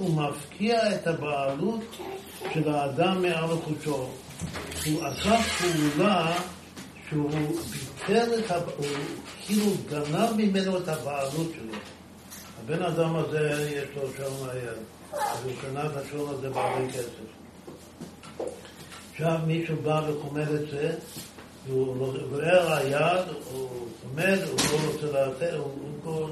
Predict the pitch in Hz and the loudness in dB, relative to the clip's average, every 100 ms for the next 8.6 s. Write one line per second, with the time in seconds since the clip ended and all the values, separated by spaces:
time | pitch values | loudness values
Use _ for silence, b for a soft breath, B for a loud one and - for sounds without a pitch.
0 | 156 - 170 208 160 165 - - 165 160 | -4 -4 -2 -2 -2 -6 -8 -10 -10 -4
1 | 190 208 185 156 175 165 180 190 175 160 | -2 0 -2 0 0 2 2 2 2 0
2 | 127 135 185 196 185 170 185 180 160 - | -2 -4 0 0 -2 0 2 2 0 -4
3 | 143 135 123 117 - - - - - - | -8 -8 -10 -10 -14 -18 -16 -16 -16 -8
4 | 135 131 131 139 127 135 131 127 123 120 | -2 0 0 -2 0 2 2 2 -2 -6
5 | 127 123 - - - - - - - - | -6 -2 -2 -2 -8 -14 -18 -6 -4 -4
6 | - - 135 117 120 - - - - 196 | -6 -8 -6 -2 -2 -4 -8 -12 -6 0
7 | 240 226 220 220 214 156 156 135 123 139 | 4 4 2 -2 -4 -2 -2 -4 -6 -4
8 | 139 123 123 123 185 170 | -4 -4 -6 -2 -2 -2